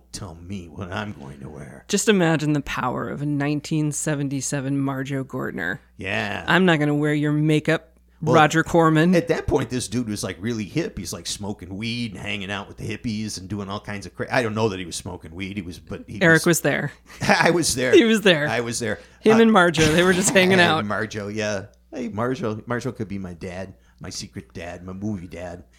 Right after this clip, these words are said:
Speaker 1: Anyway, so th-, those two, uh, uh, s-, are in this ship, and they're coming out of hyperspace, right?
Speaker 2: Sure.
Speaker 1: Into regular space, which
Speaker 2: Mm-hmm.
Speaker 1: is filled with all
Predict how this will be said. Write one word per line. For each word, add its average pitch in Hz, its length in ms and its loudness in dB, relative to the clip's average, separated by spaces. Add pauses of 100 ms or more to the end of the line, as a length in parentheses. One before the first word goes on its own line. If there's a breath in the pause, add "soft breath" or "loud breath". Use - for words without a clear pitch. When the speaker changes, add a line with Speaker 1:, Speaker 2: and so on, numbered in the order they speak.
(120 soft breath)
Speaker 1:
Anyway, 139 320 2 (160 loud breath)
so - 200 0
th-, 139 180 -6
those 233 300 -2
two, 143 260 0 (320 loud breath)
uh, 107 340 -2
uh, 98 220 -6
s-, - 360 -6 (140)
are 101 360 -4
in 151 380 -2
this 127 420 -2 (160)
ship, - 500 -4 (380 soft breath)
and 113 360 -6
they're 104 140 -2
coming 156 380 -6
out 131 140 -4
of 113 100 -4
hyperspace, - 960 -8
right? 110 420 -10
Speaker 2:
Sure. 147 400 -4
Speaker 1:
Into 120 300 -8
regular 113 360 -4
space, 90 400 -8
which 151 140 -2
Speaker 2:
Mm-hmm. 143 80 -4
Speaker 1:
is 98 100 -4
filled 110 340 -8
with - 220 -8
all 151 600 0